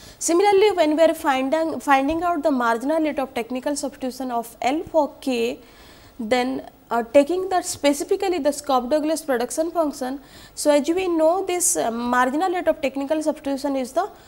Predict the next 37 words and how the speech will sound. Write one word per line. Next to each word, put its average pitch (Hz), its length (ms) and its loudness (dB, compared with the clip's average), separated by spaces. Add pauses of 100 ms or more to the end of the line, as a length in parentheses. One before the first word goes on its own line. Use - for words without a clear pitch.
(140)
slope 330 420 2
of 240 180 0
the 294 60 0
isoquant, 240 720 -2 (280)
and 262 160 0
how 294 300 2
the 440 100 4
slope 285 380 0
of 330 160 -4
the 339 60 -2
isoquant 302 680 -2
can 269 200 0
be 277 100 -2
represented? 262 560 -2 (240)
This 269 240 0
is 311 140 0
the 294 140 6
ratio 339 600 2
of 254 140 -4
the 269 100 -2
marginal 240 600 0
product 254 380 -4
of 220 140 -6
both 254 300 -2
the 330 60 0
inputs. 262 420 -4
So, 294 140 -2
in 262 120 -4
this 285 200 -4
case 330 220 -6
the 311 140 4
ratio 277 380 -2
of 269 100 -4
the 262 100 -4
marginal 247 520 -2
product 262 380 -4
of 339 100 -2